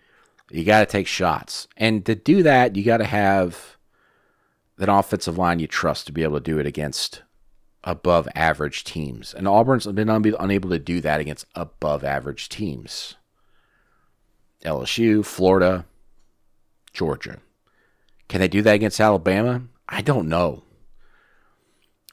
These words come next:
And when you say skipping ahead of the Alabama game, you know, Auburn hosts Samford this week. It's gonna be an easy win. But, you know, with, with the Alabama game, I wonder about Alabama's psyche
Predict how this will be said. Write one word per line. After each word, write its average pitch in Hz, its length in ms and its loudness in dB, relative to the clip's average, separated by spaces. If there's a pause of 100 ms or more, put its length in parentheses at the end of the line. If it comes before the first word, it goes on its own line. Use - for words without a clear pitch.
And 104 100 0
when 107 100 2
you 110 100 4
say 120 220 2
skipping 107 300 -4
ahead 98 160 0
of 95 60 -6
the 92 120 0
Alabama 90 420 0
game, 64 480 -10
you 87 80 -8
know, 78 140 -6
Auburn 95 280 4
hosts 95 260 -2
Samford 85 280 -2
this - 220 -6
week. 76 200 -4
It's - 100 -10
gonna 80 200 -8
be 78 140 -4
an 76 80 -4
easy 73 240 -6
win. 73 420 -8
But, 101 260 0
you 120 120 -2
know, 113 100 2
with, 104 180 2 (120)
with 107 140 -8
the 104 120 -4
Alabama 104 540 0
game, 67 400 -8 (1080)
I 90 60 -2
wonder 110 300 2
about 95 240 4
Alabama's 85 540 0
psyche 71 640 -8